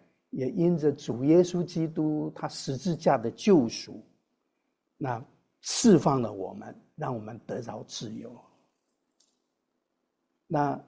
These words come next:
我们也更应该要来感恩，来敬拜我们的神，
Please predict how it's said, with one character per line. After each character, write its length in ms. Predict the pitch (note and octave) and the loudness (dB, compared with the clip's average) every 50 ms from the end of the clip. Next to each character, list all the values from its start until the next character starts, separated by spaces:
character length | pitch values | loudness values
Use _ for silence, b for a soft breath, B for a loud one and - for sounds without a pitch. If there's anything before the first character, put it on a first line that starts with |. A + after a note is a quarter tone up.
| _ _ _ _ _ _ _ _ - | _ _ _ _ _ _ _ _ -2
我 180 | C#3 B2 A#2 | 0 0 2
们 380 | A2 A#2+ C3 D3 D#3+ E3+ F3+ F3 - _ _ _ _ _ _ _ _ _ _ _ _ _ _ _ _ _ _ - | 2 2 2 2 0 0 -2 -6 -8 _ _ _ _ _ _ _ _ _ _ _ _ _ _ _ _ _ _ -6
也 200 | - C3+ B2+ A#2+ A#2 - - | -4 -2 -2 -2 -4 -2 4
更 240 | - B3 A3+ G3+ F3 E3+ | 8 8 10 10 8 6
应 360 | E3 E3+ E3 E3+ E3+ E3+ E3 | 4 4 6 6 6 4 4
该 260 | - - D3+ D3 D3 | 8 10 10 10 10
要 360 | C#3+ C#3+ C#3+ C#3 C3+ B2+ A#2 A2+ | 6 4 4 4 4 4 4 2
来 360 | G#2+ G#2 G#2+ G#2+ A2+ B2 C3+ - _ _ _ _ _ _ _ _ _ _ _ _ _ _ | 0 -2 -4 -4 -6 -8 -10 -12 _ _ _ _ _ _ _ _ _ _ _ _ _ _
感 240 | - - A2+ G#2+ G2 G#2 B2 - | 4 6 6 6 4 0 -4 2
恩， 420 | - C#3+ D3 D3 D#3 D#3 E3 F3 - - _ _ _ _ _ _ _ _ | 4 6 6 6 4 0 -2 -6 -10 -14 _ _ _ _ _ _ _ _
来 300 | - A#2 G#2+ A#2+ A#2+ B2 B2 - _ | -10 -8 -6 -6 -6 -8 -10 -12 _
敬 400 | - - - A#3 F#3+ D3 A#2+ A2+ | 2 10 12 12 12 10 8 4
拜 320 | - - C3 A#2 G#2+ A2 - | 6 6 6 6 6 0 -2
我 200 | - - A2 G#2 | 0 0 0 0
们 200 | G2+ G#2+ A2+ A2+ | -2 -4 -4 -4
的 120 | A2 A2 | -4 -4
神， 360 | A2 - - - G#2+ G#2 A2+ | -4 -4 -6 -6 -8 -10 -12